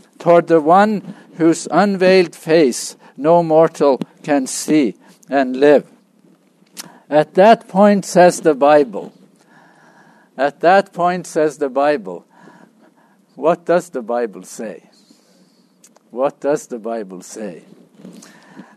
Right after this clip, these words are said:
<clears throat> Here is the conclusion I would like to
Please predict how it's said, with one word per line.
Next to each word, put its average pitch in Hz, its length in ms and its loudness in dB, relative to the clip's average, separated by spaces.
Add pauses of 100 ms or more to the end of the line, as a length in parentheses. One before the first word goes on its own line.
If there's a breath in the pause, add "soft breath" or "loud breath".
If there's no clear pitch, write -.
(480)
<clears throat> - 0 -
Here 165 320 2 (380)
is 160 320 0
the 135 220 0 (240)
conclusion 143 640 -2
I 131 260 2
would 113 220 -8
like 135 280 0
to 117 280 -4